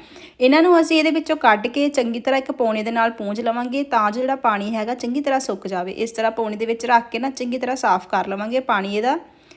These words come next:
ਸਾਰੇ ਬੈਂਗਣ ਅਸੀਂ ਪਹਿਲਾਂ ਪੂੰਝ ਕੇ ਇੱਕ ਪਲੇਟ ਦੇ ਵਿੱਚ ਰੱਖ ਲੈਂਦੇ ਹਾਂ। ਬੈਂਗਣ ਅਸੀਂ ਸਾਰੇ ਪੂੰਝ ਕੇ ਰੱਖ ਲਏ ਆ ਤੇ ਹੁਣ ਅਸੀਂ ਇਹਦੇ ਉੱਪਰ ਜਿਹੜਾ ਘੋਲ ਪਾਵਾਂਗੇ, ਜਿਹੜਾ ਅਸੀਂ ਬਣਾ ਕੇ ਤਿਆਰ ਕੀਤਾ ਹੈ, ਚਮਚ ਦੇ ਨਾਲ ਆਪਾਂ ਚੰਗੀ ਤਰ੍ਹਾਂ ਪਾਵਾਂਗੇ, ਤਾਂ ਜੋ ਜਿਹੜਾ ਅੰਦਰ ਤੱਕ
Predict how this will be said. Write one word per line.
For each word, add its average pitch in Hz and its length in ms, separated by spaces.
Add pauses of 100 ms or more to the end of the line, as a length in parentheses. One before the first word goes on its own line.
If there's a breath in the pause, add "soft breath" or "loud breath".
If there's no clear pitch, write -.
(100)
ਸਾਰੇ 247 300
ਬੈਂਗਣ 269 340
ਅਸੀਂ 285 140
ਪਹਿਲਾਂ 262 280
ਪੂੰਝ 240 300
ਕੇ 277 100
ਇੱਕ 277 120
ਪਲੇਟ 220 300
ਦੇ 220 100
ਵਿੱਚ 220 200
ਰੱਖ 247 240
ਲੈਂਦੇ 202 320
ਹਾਂ। 302 220 (1800)
ਬੈਂਗਣ 269 360
ਅਸੀਂ 311 160
ਸਾਰੇ 302 260
ਪੂੰਝ 262 280
ਕੇ 302 120
ਰੱਖ 285 260
ਲਏ 233 140
ਆ 254 80
ਤੇ 285 140
ਹੁਣ 262 200
ਅਸੀਂ 269 180
ਇਹਦੇ 277 120
ਉੱਪਰ 277 260
ਜਿਹੜਾ 247 220
ਘੋਲ 262 260
ਪਾਵਾਂਗੇ, 220 360
ਜਿਹੜਾ 262 140
ਅਸੀਂ 254 160
ਬਣਾ 262 220
ਕੇ 220 140
ਤਿਆਰ 202 260
ਕੀਤਾ 226 280
ਹੈ, 269 120
ਚਮਚ 233 320
ਦੇ 254 120
ਨਾਲ 247 180
ਆਪਾਂ 247 180
ਚੰਗੀ 240 240
ਤਰ੍ਹਾਂ 254 200
ਪਾਵਾਂਗੇ, 220 460
ਤਾਂ 220 260
ਜੋ 226 60
ਜਿਹੜਾ 262 240 (100)
ਅੰਦਰ 214 240
ਤੱਕ 240 260